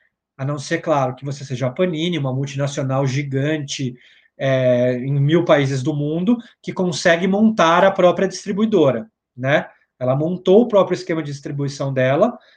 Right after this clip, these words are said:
porque, pra vocês verem o tamanho da crise, se ela não faz isso,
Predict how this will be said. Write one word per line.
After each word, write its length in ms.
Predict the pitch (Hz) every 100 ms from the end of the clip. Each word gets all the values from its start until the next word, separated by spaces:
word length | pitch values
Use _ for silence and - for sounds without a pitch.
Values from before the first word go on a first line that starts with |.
| _ _ _ -
porque, 480 | 220 226 226 233 - _ _ - 359 - - _ - - -
pra 100 | 208
vocês 340 | 208 226 226
verem 180 | 240 269
o 80 | 262
tamanho 420 | 226 196 220 254
da 160 | 190 180
crise, 580 | - 160 147 127 117 - _ _ _
se 220 | - 202
ela 160 | 262
não 180 | 220 190
faz 300 | - 151 143
isso, 500 | 175 208 - 135 120